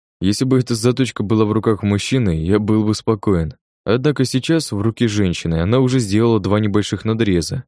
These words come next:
а державшая её не заметила этого. Мадам серьёзно настроена, понадобится, зарежет, но сноровки явно не хватает, как и выдержки. «Ах ты урод!» Парень, которого я ударил, не на шутку разозлился. Из носа у него обильно текла кровь,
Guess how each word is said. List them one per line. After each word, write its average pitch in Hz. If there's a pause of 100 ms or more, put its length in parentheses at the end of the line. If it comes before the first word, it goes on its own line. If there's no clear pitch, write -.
(220)
а 90
державшая 113
её 107
не 110
заметила 95
этого. 80 (380)
Мадам 107
серьёзно 151
настроена, 110 (120)
понадобится, 160
зарежет, 120 (100)
но 147
сноровки 143
явно 120
не 107
хватает, 92
как 95
и 117
выдержки. 90 (540)
«Ах 165
ты 180
урод!» 170 (360)
Парень, 135
которого 101
я 95
ударил, 101
не 90
на 135
шутку 147
разозлился. 104 (320)
Из 92
носа 147
у 104
него 120
обильно 113
текла 113
кровь, 98